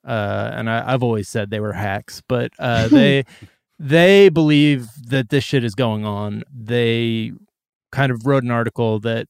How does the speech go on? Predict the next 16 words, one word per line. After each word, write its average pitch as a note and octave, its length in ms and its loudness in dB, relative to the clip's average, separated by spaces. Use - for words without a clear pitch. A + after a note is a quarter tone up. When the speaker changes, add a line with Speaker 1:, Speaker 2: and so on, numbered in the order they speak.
Speaker 1:
went A2+ 400 -4
with, A#2 380 -6
like, A2 200 -6
the A2 100 -8
C A#2+ 200 -6
I G#2 120 -2
A G#2 220 -6
take A2 280 -6
on A2 180 -8
it, A2+ 140 -10
that A2+ 200 -6
they're, A2+ 340 -4
they're A2 300 -6
being B2 320 -4
attacked G#2+ 460 -8
by, G#2 340 -6